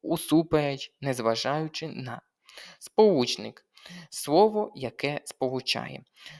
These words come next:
Е, він поєднує однорідні члени речення або частини складного речення. Приклади: і, однак, чи,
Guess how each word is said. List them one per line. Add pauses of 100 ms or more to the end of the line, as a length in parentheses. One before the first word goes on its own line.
(120)
Е, (220)
він
поєднує
однорідні
члени
речення
або
частини
складного
речення. (120)
Приклади: (500)
і, (120)
однак,
чи,